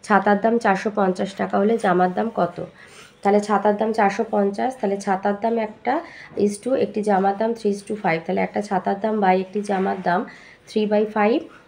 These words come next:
এবার ছাতার দামের জায়গায় লিখলাম চারশো পঞ্চাশ টাকা, চারশো পঞ্চাশ টাকা by একটি জামার দাম, আহ, three by five। তাহলে একটা জামার দাম এবার কোনাকুনি গুণ হয়, তাই চারশো পঞ্চাশ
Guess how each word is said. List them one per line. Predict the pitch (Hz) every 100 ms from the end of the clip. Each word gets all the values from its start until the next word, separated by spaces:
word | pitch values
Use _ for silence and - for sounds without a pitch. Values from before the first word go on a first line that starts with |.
| -
এবার | 185 196
ছাতার | 214 202 208
দামের | 208 196 202
জায়গায় | 208 208 208
লিখলাম | 208 214 208
চারশো | 202 180 208
পঞ্চাশ | 196 180 185 202
টাকা, | - 202 220
চারশো | 202 185 208 208
পঞ্চাশ | 180 180 196
টাকা | 208 202
by | 208 190 196
একটি | 190 208
জামার | 208 185 180 185 196
দাম, | 190
আহ, | 214 - - - - - - 185 180 180
three | 185 - - 208
by | 208
five। | 214 208 175 -
তাহলে | 190
একটা | 190 208
জামার | 202 185 196 196
দাম | 233
এবার | 233 202
কোনাকুনি | 202 196 190 208 214
গুণ | 202 190
হয়, | 185 240 - - - -
তাই | 190
চারশো | 190 196 180 180 208
পঞ্চাশ | 202 185 185 208